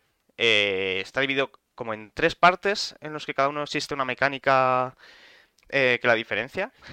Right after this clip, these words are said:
En la primera eres un barman, eh, que, precisamente del Red String Club,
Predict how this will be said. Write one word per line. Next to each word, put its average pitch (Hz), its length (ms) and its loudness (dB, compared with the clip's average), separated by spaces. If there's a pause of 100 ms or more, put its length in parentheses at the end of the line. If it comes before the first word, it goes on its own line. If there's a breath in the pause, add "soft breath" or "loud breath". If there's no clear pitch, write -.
(640 loud breath)
En 131 80 0
la 131 100 8
primera 151 720 8 (160)
eres 143 400 0
un 131 320 -10
barman, 123 440 0 (340 soft breath)
eh, 98 340 -4
que, - 100 -16 (100)
precisamente 110 540 -6 (120)
del 92 220 -6
Red 101 260 -6
String 101 260 -8
Club, 117 200 0